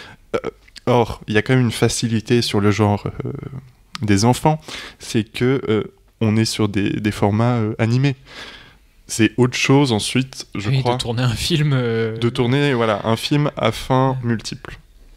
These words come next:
Speaker 2: Oui, même un embranchement multiple, euh, il faut faire plusieurs scènes, plusieurs stu-, plusieurs scénarios, et cetera,
Speaker 1: Et, et
Speaker 2: c'est
Speaker 1: quelle est notre relation, euh, après ça devient un peu méta, mais quelle est notre relation à des acteurs en chair et en os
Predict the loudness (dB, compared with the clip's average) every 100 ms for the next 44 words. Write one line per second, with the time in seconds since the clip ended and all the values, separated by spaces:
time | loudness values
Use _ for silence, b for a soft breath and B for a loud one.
0 | -20 -6 0 2 2 0 0 2 2 2
1 | 2 2 2 0 -6 -4 -2 0 -2 -4
2 | -4 -4 -2 -2 0 0 2 2 2 2
3 | 0 0 -2 -4 -4 -4 -4 -4 -4 -4
4 | -4 -2 -4 -2 -2 0 -2 -4 -2 -2
5 | 0 -2 0 -2 -4 -6 -4 -4 -4 -6
6 | -6 -6 -8 -10 -12 -12 -2 0 2 0
7 | -2 -6 -8 -6 -6 -4 -4 -2 -2 -2
8 | 0 -2 -2 -4 -4 -4 0 2 2 0
9 | 0 0 0 0 -2 -2 -4 -6 B B
10 | B 0 2 2 0 -4 -2 -2 0 -2
11 | -4 -4 0 0 -2 -4 -2 0 0 0
12 | 0 0 -2 -2 -8 -12 -14